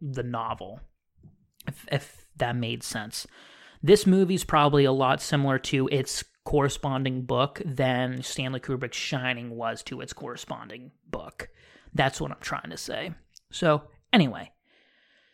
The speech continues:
And so I think, therefore, this, this film is a little bit more of a sequel to the novel than the film. But, I mean, again, the f-, this,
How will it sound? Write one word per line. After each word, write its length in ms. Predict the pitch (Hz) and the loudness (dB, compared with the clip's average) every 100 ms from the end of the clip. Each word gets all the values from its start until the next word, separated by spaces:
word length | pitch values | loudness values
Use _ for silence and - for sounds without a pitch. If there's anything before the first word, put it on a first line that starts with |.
| _ _ _ _ _ _ _ _ _ _ _ _ _ _ _ | _ _ _ _ _ _ _ _ _ _ _ _ _ _ _
And 120 | 190 190 | 6 6
so 360 | - 190 180 | 8 8 8
I 120 | 165 | 8
think, 200 | 185 196 | 8 8
therefore, 380 | 170 175 - 160 | 10 8 10 8
this, 380 | 139 147 147 - | 8 8 8 4
this 260 | 151 156 - | 2 0 2
film 300 | 156 143 143 | 4 4 4
is 100 | 131 | 2
a 60 | |
little 180 | 135 139 | 2 4
bit 140 | 139 | 4
more 240 | 135 131 131 | 2 0 2
of 80 | 131 | 0
a 60 | |
sequel 340 | - 131 123 120 | -2 -4 -2 -4
to 200 | - 135 | -2 -4
the 80 | 123 | -2
novel 580 | 123 120 120 123 127 | -2 0 0 0 -2
than 500 | 127 127 120 120 123 | -2 0 0 0 0
the 80 | 123 | -2
film. 340 | - - 127 127 | -4 -2 0 2
But, 120 | 143 | 2
I 40 | |
mean, 140 | 139 131 | 4 2
again, 400 | 123 113 110 117 | 0 -4 -4 -6
the 80 | |
f-, 140 | 117 - | -8 -8
this, 380 | - 135 - - | -6 -4 -4 -8